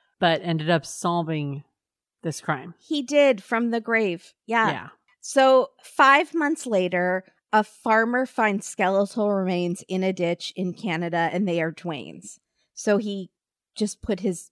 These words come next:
Speaker 2: body in a ditch, essentially. And now the
Speaker 1: Ugh.
Speaker 2: family has, some of them are happy that there's resolution, and some of them are sad because now they have to accept the fact that he is, in fact, dead.
Speaker 1: Yeah.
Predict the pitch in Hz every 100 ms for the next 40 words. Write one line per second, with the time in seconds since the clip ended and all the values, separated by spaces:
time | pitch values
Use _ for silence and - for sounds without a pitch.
0 | _ 185 170 160 156 151 151 139 - -
1 | 165 175 156 - 107 76 - - - _
2 | 208 208 208 214 139 233 214 208 208 202
3 | 196 - _ _ 202 196 - - 247 254
4 | 254 247 220 196 233 202 202 208 185 175
5 | 185 180 175 180 175 180 180 180 190 175
6 | 175 - 175 175 180 185 175 170 - _
7 | _ _ 190 185 214 185 180 175 - 170
8 | 185 180 175 175 - 185 165 - 165 -
9 | 165 160 165 - 160 160 160 160 147 -
10 | 165 165 117 - - - _ _ _ -
11 | 85 - - _ _ _ _ _ 175 156
12 | 151